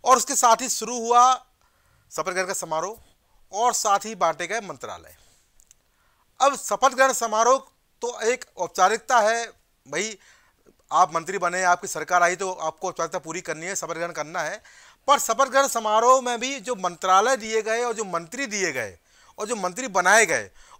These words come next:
उनसे भी कुछ समीकरण यहाँ पर साधे गए हैं। जी हाँ, मैं समीकरणों की मैं बात इसलिए कर रहा हूँ क्योंकि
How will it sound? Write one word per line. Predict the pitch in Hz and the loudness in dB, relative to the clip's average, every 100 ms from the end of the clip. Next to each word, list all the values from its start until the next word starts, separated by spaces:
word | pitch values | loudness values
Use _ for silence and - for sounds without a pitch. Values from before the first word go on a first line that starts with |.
| - | -6
उनसे | 208 208 277 294 | -4 -2 0 2
भी | 285 302 | 0 -2
कुछ | 302 - | -2 -2
समीकरण | 214 190 185 233 269 | -2 -2 -2 0 2
यहाँ | 220 220 | 4 2
पर | 254 | -2
साधे | - 165 139 131 | 0 0 0 -4
गए | 104 90 | -6 -12
हैं। | 87 87 _ _ _ _ _ - | -20 _ _ _ _ _ _ -8
जी | 214 | 4
हाँ, | 311 | 4
मैं | 302 | 4
समीकरणों | 214 190 196 247 269 302 | 0 -4 -2 0 4 2
की | 269 | 2
मैं | 269 | 0
बात | 254 226 | 2 0
इसलिए | 185 277 | -4 -4
कर | 226 175 | -4 -2
रहा | 175 | -2
हूँ | 170 226 269 - - _ | -2 -6 -12 -20 -20 _
क्योंकि | 208 214 294 240 - | -4 -2 -6 -8 -16